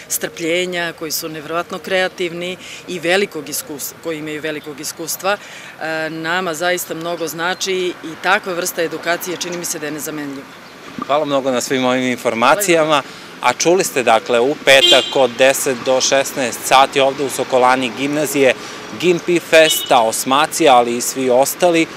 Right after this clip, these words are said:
Speaker 2: mogu pronaći možda odgovor na pitanje i rešiti svoju dilemu na ono: „Kad porastem, bit ću”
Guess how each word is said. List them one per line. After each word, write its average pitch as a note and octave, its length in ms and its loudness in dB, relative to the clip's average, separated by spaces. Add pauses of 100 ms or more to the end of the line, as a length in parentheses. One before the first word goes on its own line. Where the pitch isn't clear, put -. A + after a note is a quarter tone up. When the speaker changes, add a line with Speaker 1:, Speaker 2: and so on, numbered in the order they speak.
(300)
Speaker 2:
mogu C#3+ 280 2
pronaći D#3 520 -2
možda C#3+ 340 0
odgovor A#2+ 520 0
na B2 200 -2
pitanje C3 360 -2
i B2+ 60 2
rešiti C#3 400 2
svoju C#3+ 340 2
dilemu B2+ 640 2
na B2 180 -2
ono: B2+ 380 0 (200)
„Kad D3 200 -2
porastem, C3+ 520 2
bit C#3 180 -6
ću” D#3+ 200 -2